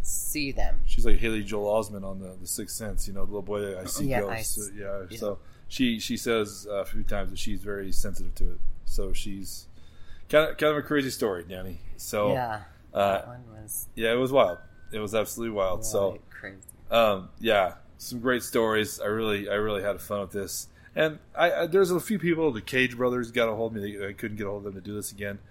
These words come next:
Speaker 1: Oh,
Speaker 2: Uh,
Speaker 1: darn.
Speaker 2: there's been a, there's been four or five people. So there may be another one of these coming in November. Who knows? We'll see if
Speaker 1: Yep.
Speaker 2: it, if, uh, people,
Speaker 1: Let's
Speaker 2: if
Speaker 1: see
Speaker 2: you
Speaker 1: what
Speaker 2: have
Speaker 1: we can do.
Speaker 2: interest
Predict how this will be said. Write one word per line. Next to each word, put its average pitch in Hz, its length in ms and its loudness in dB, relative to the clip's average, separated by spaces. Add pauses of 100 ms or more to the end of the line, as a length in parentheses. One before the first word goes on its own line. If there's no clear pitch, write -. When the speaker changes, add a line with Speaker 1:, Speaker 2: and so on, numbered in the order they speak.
(220)
Speaker 1:
Oh, 117 40 -14 (200)
Speaker 2:
Uh, 98 100 0 (240)
Speaker 1:
darn. 95 100 -6
Speaker 2:
there's 123 180 2
been 143 120 0
a, 123 60 0
there's 120 200 -2
been 120 120 -10
four 117 180 -4
or 104 60 -2
five 98 240 -2
people. 101 180 -8
So 143 300 2 (240)
there 208 120 4
may 202 140 6
be 165 140 6
another 135 180 2
one 127 80 2
of 117 60 -4
these 117 140 -4
coming 117 260 -2
in 104 60 -8
November. 98 360 -4
Who 120 140 -4
knows? 92 260 -4
We'll 113 80 -8
see 113 260 -4
if 107 60 0
Speaker 1:
Yep. 123 140 0
Speaker 2:
it, 107 120 -4 (460)
if, 113 180 -4
uh, 107 140 4
people, 120 280 0
Speaker 1:
Let's 135 100 6
Speaker 2:
if 127 60 0
Speaker 1:
see 165 80 4
Speaker 2:
you 208 80 6
Speaker 1:
what 226 40 10
Speaker 2:
have 202 120 8
Speaker 1:
we 175 120 8
can - 20 -8
do. - 60 -8
Speaker 2:
interest - 440 -2